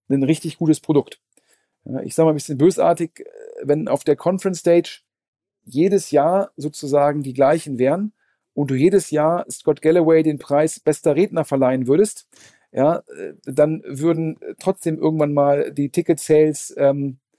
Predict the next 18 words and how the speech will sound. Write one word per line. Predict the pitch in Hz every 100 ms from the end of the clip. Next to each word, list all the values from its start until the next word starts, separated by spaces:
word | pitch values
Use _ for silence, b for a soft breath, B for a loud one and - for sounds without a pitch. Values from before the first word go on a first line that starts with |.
| _ _ _
wahrscheinlich | 135 156 156 151
herausfordernder | 160 180 - 135 123 107 104
werden, | 98 90 92
ja. | 127 165 b b b _
Ähm, | 135 139 143 - - - -
und | 143 135
du | 160
guckst | 180 - 156
ja | 139
auch, | 175 175 -
dass | - -
da | 143
immer | - 151 -
Abwechslung | 170 - 160 - 156
ist, | - 151 -
dass | 143 -
Neuigkeiten | 156 170 156 - 151 147 - 139
sind. | 143 143 147